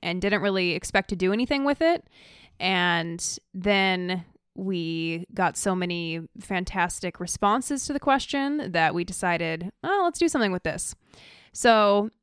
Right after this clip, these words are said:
I'm really thankful that I was able to work with him because I, I went to him when we were having to decide who we were gonna work with, and I said, "Here's my idea. This is what I wanna do for my thesis, and can you help me?"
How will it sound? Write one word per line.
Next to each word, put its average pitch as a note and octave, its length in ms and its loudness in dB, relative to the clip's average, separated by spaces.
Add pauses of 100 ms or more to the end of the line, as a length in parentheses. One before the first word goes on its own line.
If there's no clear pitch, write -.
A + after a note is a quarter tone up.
I'm A#3+ 160 4
really A#3 400 6
thankful G#3 480 2
that F#3+ 140 2
I F#3 80 6
was F#3 140 0
able F3 200 0
to F3 640 0
work G#3+ 360 4
with F#3+ 180 0
him E3+ 520 -4
because E3+ 640 -2
I, D#3+ 560 -2
I F3+ 120 0
went A#3+ 280 2
to B3 80 0
him G3+ 540 -2 (480)
when G3+ 160 2
we G3+ 100 6
were G3 100 2
having F#3+ 300 2
to G3 100 -8
decide F#3 460 0
who F#3+ 160 -2
we F#3+ 100 4
were F3+ 140 0
gonna E3+ 160 -2
work F3+ 240 -2
with, D#3+ 260 -2
and E3 320 -4
I E3+ 100 -4
said, F3 380 -4 (600)
"Here's C#4 200 2
my C4 200 4
idea. F#3+ 520 0
This G#3+ 140 -2
is G3 80 -4
what G3 100 2
I F3+ 60 4
wanna F3 220 -2
do E3+ 160 -2
for E3 100 -10
my D#3+ 140 -6
thesis, - 640 -6 (220)
and E3+ 760 -6
can F#3 180 -2
you F3 80 -4
help F3+ 260 -2
me?" - 220 -10